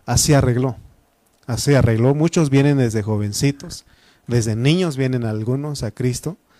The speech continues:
Y entonces nosotros tenemos que ver nuestra posición.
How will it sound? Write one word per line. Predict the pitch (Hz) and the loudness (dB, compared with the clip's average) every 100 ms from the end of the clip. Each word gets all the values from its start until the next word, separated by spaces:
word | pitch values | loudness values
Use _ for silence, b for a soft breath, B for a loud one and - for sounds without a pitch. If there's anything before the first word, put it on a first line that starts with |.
| b b b b b _ _ | b b b b b _ _
Y | 123 120 117 113 104 98 - _ _ _ _ _ _ _ _ | -2 0 0 -2 -4 -8 -14 _ _ _ _ _ _ _ _
entonces | 127 156 143 170 | 0 2 4 6
nosotros | 147 139 160 139 | 6 6 4 4
tenemos | 139 139 151 143 - | 4 4 4 2 0
que | 131 117 | 0 4
ver | 139 147 | 4 4
nuestra | 139 156 185 - - | 2 2 4 2 2
posición. | 117 113 101 - 101 | 4 2 -2 -6 -8